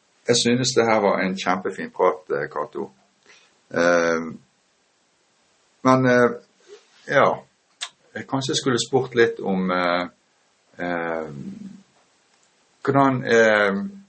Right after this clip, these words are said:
hva skal vi si, konkurranse, konkurranse og sånt i Bergen. Jeg husker før på åttitallet,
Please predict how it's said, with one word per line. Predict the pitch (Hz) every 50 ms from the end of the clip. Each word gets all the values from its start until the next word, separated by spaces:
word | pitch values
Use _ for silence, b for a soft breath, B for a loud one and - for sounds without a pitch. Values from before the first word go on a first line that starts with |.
| _ _ _ _ _ _ _ _ - 101 98 107 101 101 104 107 - - -
hva | - 110
skal | - - 101
vi | 98
si, | 107 101
konkurranse, | 101 - 120 117 127 120 135 143 135 131 131 - - - 95 92 87 85 87 82 82 - - - -
konkurranse | - 120 117 110 113 117 139 139 131 123 - -
og | - 113
sånt | - 104 101 98 -
i | 95
Bergen. | 87 98 98 95 85 78 78 87
Jeg | 95 104
husker | 113 - - 117
før | - - 113 104 98
på | - - 95
åttitallet, | - - - 85 - 76 76 71 71 80